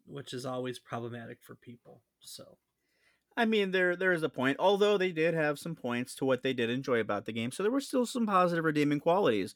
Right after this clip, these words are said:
Speaker 2: So for people who really want to try it out, it might be worth that, uh, little play, huh?
Speaker 1: Yeah, might be. It might be.
Speaker 2: So, Dave, tell us what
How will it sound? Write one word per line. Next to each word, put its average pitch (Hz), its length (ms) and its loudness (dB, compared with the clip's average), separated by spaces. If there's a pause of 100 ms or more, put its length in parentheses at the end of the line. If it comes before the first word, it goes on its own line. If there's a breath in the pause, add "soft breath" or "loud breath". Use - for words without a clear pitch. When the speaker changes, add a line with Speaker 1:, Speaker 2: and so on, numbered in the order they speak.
(340 soft breath)
Speaker 2:
So 170 160 0
for 160 160 -2
people 175 400 -6
who 160 420 -4
really 139 380 0
want 139 340 -2
to 143 100 -10
try 135 360 0
it 143 120 0
out, 147 280 0 (400)
it 254 100 -2
might 220 220 0
be 214 100 -2
worth 208 340 2
that, 214 300 2
uh, 214 160 4
little 220 240 0
play, 262 300 0
huh? 143 300 0 (500)
Speaker 1:
Yeah, 135 400 -6 (160)
might 185 260 -2
be. 135 300 -4 (1300)
It 151 100 -10
might 127 300 -8
be. 127 240 -10 (260)
Speaker 2:
So, 202 220 4
Dave, 185 460 4 (640)
tell 269 240 6
us - 380 2 (720)
what 226 240 2